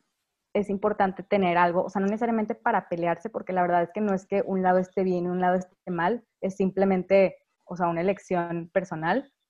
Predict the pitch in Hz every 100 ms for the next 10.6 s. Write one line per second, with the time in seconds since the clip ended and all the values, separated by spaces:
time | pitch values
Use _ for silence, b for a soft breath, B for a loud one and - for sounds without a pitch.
0 | _ _ _ _ _ _ - 196 196 196
1 | 190 - 190 - 202 190 - 185 196 185
2 | 180 196 185 175 - 170 170 175 196 180
3 | - _ _ - 180 - - _ 208 196
4 | - 180 175 170 165 156 _ 220 214 196
5 | 185 180 175 180 190 190 185 - - 175
6 | 170 175 185 180 170 190 262 _ _ -
7 | 202 202 196 208 220 233 220 185 180 180
8 | 185 185 180 175 - 180 175 196 180 180
9 | 180 170 180 175 160 156 160 156 165 -
10 | 185 175 175 170 -